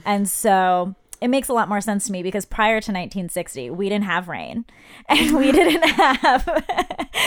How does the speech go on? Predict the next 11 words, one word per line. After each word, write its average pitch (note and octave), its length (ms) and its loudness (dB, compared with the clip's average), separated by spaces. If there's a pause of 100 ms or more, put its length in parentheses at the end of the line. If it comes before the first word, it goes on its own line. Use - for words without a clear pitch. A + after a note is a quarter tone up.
(200)
<laughs> B3 100 -6
we D#4+ 160 2
didn't C#4+ 280 0
have C#4 360 2
any A#3+ 260 2
other B3 220 2
way A3 220 4
of G3+ 100 0
carrying G#3 420 -4
our F#3 120 -2
goods. G#3 480 -2